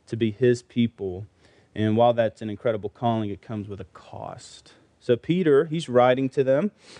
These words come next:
to encourage their faith, confidence, and hope that they have received through the gospel that was proclaimed to them. So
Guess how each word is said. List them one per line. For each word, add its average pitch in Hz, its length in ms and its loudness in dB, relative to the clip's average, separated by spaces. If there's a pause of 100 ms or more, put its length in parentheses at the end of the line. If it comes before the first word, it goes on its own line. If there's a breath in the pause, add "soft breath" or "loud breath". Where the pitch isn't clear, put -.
(140 loud breath)
to 139 100 2
encourage 165 440 2
their 170 100 0
faith, 156 440 2
confidence, 147 540 -2
and 113 120 -10
hope 135 260 2
that 117 180 -10
they 127 140 4
have 123 440 0
received 127 760 -2 (440 soft breath)
through 123 120 2
the 120 80 2
gospel 117 440 2
that 117 80 4
was 110 100 -8
proclaimed 120 400 0
to 120 80 2
them. 123 300 2
So 110 340 2